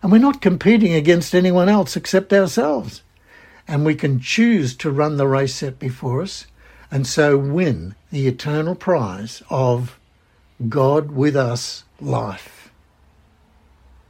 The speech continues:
Running this race of faith properly comes through surrender and release. That's always the key,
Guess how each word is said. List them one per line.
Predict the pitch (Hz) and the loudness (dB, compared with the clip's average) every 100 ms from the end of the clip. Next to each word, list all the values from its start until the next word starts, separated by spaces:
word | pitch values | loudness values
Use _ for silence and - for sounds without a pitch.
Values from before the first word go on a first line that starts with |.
| _ _ _ _ _ _ _ _ _ _ _ _ _ _ _ _ - | _ _ _ _ _ _ _ _ _ _ _ _ _ _ _ _ -4
Running | 147 160 165 | 0 0 0
this | 170 - | -2 -2
race | 160 151 151 - | 0 0 0 -6
of | 131 | -8
faith | 156 139 127 | -2 -2 -4
properly | - 151 131 98 117 - _ _ _ _ _ _ _ _ _ _ _ - | -6 -6 -6 -12 -12 -16 _ _ _ _ _ _ _ _ _ _ _ -8
comes | 156 147 - | -4 -4 -6
through | - 147 135 131 131 131 _ | -4 4 6 8 6 0 _
surrender | - - 147 131 123 147 160 160 165 170 _ _ _ _ - | -12 -6 -2 2 4 4 4 2 0 -4 _ _ _ _ -4
and | 147 139 139 139 135 | 0 2 0 -2 0
release. | 127 123 131 92 - | 0 4 2 0 -4
That's | 143 131 - | -6 -6 -2
always | - 190 185 170 151 131 | 4 6 6 4 0 -2
the | 143 | -6
key, | 127 147 117 92 | -6 -4 -4 -6